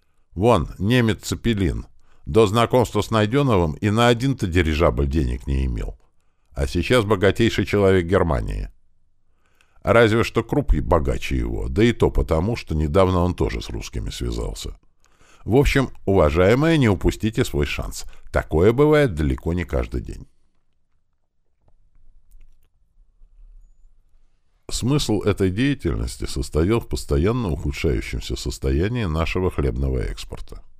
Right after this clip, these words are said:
Не то чтобы я сильно надеялся, будто мне дадут прорыть эту канаву, но нужно было что-то, от чего я, движимый стремлением к миру, так уже быть, готов отказаться, если попросят. Ну и сделают встречные шаги, разумеется.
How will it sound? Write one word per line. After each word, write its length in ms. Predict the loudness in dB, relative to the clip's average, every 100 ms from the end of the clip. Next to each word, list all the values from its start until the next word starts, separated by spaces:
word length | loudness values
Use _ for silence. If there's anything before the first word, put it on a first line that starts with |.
| -20 -20 -20 -20 -20 -20 _ _ _ _ _ -4
Не 180 | -2
то 180 | 2 2
чтобы 300 | 2 2 2
я 140 | 4 4
сильно 340 | 2 0 0
надеялся, 600 | 0 0 0 -2 -4 -4
будто 280 | -6 -6 -4
мне 220 | -2 -2
дадут 380 | -2 -2 -4 -2
прорыть 400 | 0 0 -2 -8
эту 160 | -12
канаву, 560 | -6 -4 -2 -6 -8 -14 _ _ _ _ _ _
но 200 | -2 2
нужно 360 | 4 2 2 0
было 280 | 2 2 0
что-то, 400 | 0 -2 0 -2
от 220 | -4 -6
чего 340 | -6 0 2
я, 260 | 2 2 0
движимый 520 | 2 2 2 2 0
стремлением 680 | -2 -2 0 0 0 0 -2
к 100 | -2
миру, 420 | -2 0 0 -2 -10 _ _ 0
так 240 | 2 2
уже 240 | 0 0
быть, 240 | 0 -2 0
готов 380 | -2 0 -2 -2
отказаться, 640 | 0 0 0 -6 -10 -16 -16 -12
если 280 | -10 -10 -6
попросят. 560 | -4 -4 -6 -8 -14 -16 -20 -20 -20 -20 -20 -20 -14 -4
Ну 220 | 2 4
и 80 | 4
сделают 460 | 4 4 4 2
встречные 500 | 0 0 0 0 -2
шаги, 340 | 0 0 0 -6
разумеется. 800 | -6 -10 -10 -12 -14 -18 -20